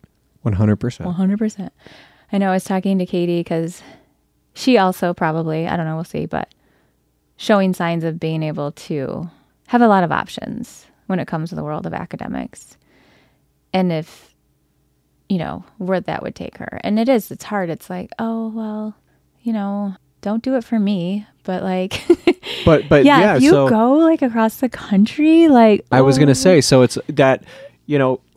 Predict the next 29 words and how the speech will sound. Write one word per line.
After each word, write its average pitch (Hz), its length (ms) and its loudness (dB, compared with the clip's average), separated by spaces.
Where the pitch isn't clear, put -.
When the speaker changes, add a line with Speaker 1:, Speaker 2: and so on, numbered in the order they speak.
Speaker 1:
for 220 160 -6
Speaker 2:
But 247 80 6
you're 330 120 6
not 427 180 4
Speaker 1:
you 370 80 4
Speaker 2:
even 269 140 2
anxious 226 380 0
like 156 200 -2
me. 147 160 -2
Like, 202 220 2
you 277 180 6
could 349 160 4
Speaker 1:
Right. 220 100 6
Speaker 2:
handle 208 160 2
that 175 140 2
much 190 240 2
more 180 140 0
easily 160 400 -4
than 143 160 -4
I 131 120 -6
can. - 280 -10
Speaker 1:
I 139 100 4
could, 156 360 4
but, 135 160 2
yeah, 135 360 0
I 127 40 6
was 120 120 2
gonna 117 140 2
say, 107 340 -2